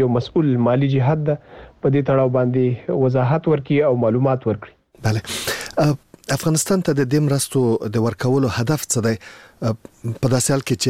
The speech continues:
Speaker 2: عملاً د طالبانو پر حکومت بندیزونه لګېدلي؟
Speaker 1: لومړی خو باید ووایم، هر هغه پریکړه، اقدام او مرستې چې افغانستان کې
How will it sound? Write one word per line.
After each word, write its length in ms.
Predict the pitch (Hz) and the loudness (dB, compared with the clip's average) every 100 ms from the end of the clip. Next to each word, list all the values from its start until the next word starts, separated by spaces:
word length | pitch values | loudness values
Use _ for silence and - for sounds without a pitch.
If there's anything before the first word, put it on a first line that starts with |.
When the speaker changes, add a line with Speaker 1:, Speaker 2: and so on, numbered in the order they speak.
| 113 | 0
Speaker 2:
عملاً 300 | 127 151 139 | 0 0 0
د 80 | 110 - | -2 -2
طالبانو 400 | 104 104 117 113 - | -2 0 0 -2 -2
پر 100 | 95 | -4
حکومت 420 | 107 - 117 123 98 | -4 -2 0 0 -2
بندیزونه 460 | 107 104 107 156 127 | -2 0 0 2 2
لګېدلي؟ 480 | 101 101 107 107 107 - _ _ _ _ _ 214 | 0 0 0 0 -2 -6 _ _ _ _ _ -2
Speaker 1:
لومړی 300 | 240 269 269 | 0 0 0
خو 80 | 240 | 0
باید 180 | 233 226 | 2 2
ووایم، 340 | 233 202 190 185 180 | 2 2 2 2 2
هر 160 | 196 | 2
هغه 260 | 185 185 170 165 | 2 2 2 2
پریکړه، 580 | 180 170 165 156 - 160 | 0 0 2 0 2 0
اقدام 360 | 156 156 156 190 151 | 2 2 2 0 2
او 100 | 135 135 135 - | 2 2 0 -6
مرستې 460 | 147 151 196 202 160 151 | -2 2 2 0 -2 0
چې 80 | 156 139 - - 147 | 0 0 -4 -4 -2
افغانستان 460 | 147 147 - 160 | 0 0 0 -2
کې 80 | 151 | 0